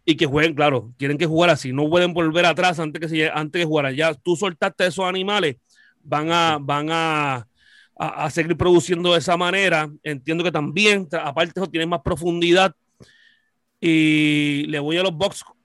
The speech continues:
Speaker 1: y digo que va a ser una excelente serie, que, que va a ser una muy, muy, muy buena serie.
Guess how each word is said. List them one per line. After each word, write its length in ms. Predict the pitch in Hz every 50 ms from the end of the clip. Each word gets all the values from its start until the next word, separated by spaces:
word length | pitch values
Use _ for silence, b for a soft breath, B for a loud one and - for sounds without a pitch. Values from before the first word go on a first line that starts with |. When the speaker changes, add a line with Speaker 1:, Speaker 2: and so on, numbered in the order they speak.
| _ _ _ _ _ _ _ _ _ _ _ _ -
Speaker 1:
y 160 | 156 156 156
digo 200 | 175 196 190 175
que 120 | 160 160 151
va 100 | 160 160
a 40 |
ser 180 | 135 175 180 170
una 140 | 170 170 165
excelente 540 | 160 - 165 151 147 156 156 147 165 165 143
serie, 460 | - 160 160 165 160 156 151 147 139
que, 500 | 135 135 135 135 135 135 135 135 135 127
que 180 | - - 147 143
va 160 | 135 147 147
a 20 |
ser 140 | 131 170 170
una 180 | 170 175 170 165
muy, 560 | 151 151 156 170 196 208 208 214 208 196 180
muy, 400 | 165 160 160 165 170 180 175 160
muy 240 | 151 151 165 175 165
buena 320 | 151 156 160 151 143 123
serie. 400 | - - 117 110 110 104 95 95